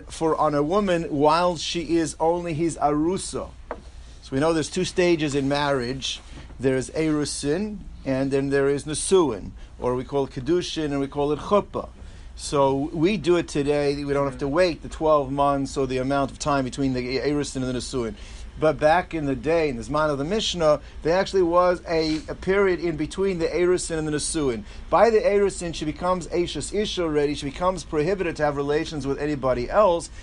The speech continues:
but she is still living with her fa-, in her father's house, and she's not allowed to be intimate yet with the husband until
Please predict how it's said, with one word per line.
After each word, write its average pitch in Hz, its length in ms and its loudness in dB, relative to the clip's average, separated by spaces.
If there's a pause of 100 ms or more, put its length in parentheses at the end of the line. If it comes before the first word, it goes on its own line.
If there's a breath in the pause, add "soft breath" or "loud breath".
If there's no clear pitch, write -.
(320 loud breath)
but 185 260 6
she 180 280 -2
is 175 140 2
still 196 280 0
living 185 320 0
with 165 180 -2
her 156 140 0
fa-, 160 360 4
in 156 120 -2
her 143 60 -2
father's 156 480 2
house, 120 460 0 (240 loud breath)
and 143 160 0
she's 147 160 -4
not 170 200 4
allowed 175 400 2
to 165 100 -4
be 147 220 -2
intimate 165 500 -2
yet 151 320 0
with 156 420 -2
the 131 200 2
husband 120 480 -2
until 180 600 2